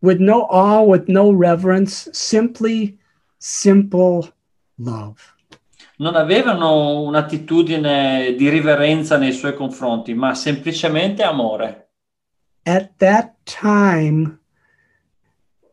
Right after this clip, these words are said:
Speaker 1: Brahma, who is the most learned,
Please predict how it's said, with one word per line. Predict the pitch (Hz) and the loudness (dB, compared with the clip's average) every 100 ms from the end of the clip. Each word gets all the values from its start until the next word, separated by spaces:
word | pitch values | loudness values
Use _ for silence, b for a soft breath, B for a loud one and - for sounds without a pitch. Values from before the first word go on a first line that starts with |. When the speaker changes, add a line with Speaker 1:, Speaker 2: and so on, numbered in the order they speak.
| _ _ _ _ _ _ _ _ _ _ _ _ - | _ _ _ _ _ _ _ _ _ _ _ _ -18
Speaker 1:
Brahma, | 131 131 151 156 160 110 92 _ _ _ _ _ _ _ - | -8 0 2 4 4 0 -6 _ _ _ _ _ _ _ 2
who | 202 190 | 4 6
is | 208 220 214 160 - - b b b | 4 6 6 4 -2 -14 b b b
the | 147 180 180 170 156 b b _ _ _ - - | 2 4 6 2 -2 b b _ _ _ -18 -2
most | 175 196 202 - 160 | 2 4 2 -4 -6
learned, | 147 139 156 208 254 262 254 233 - | -4 0 2 4 4 6 4 4 -4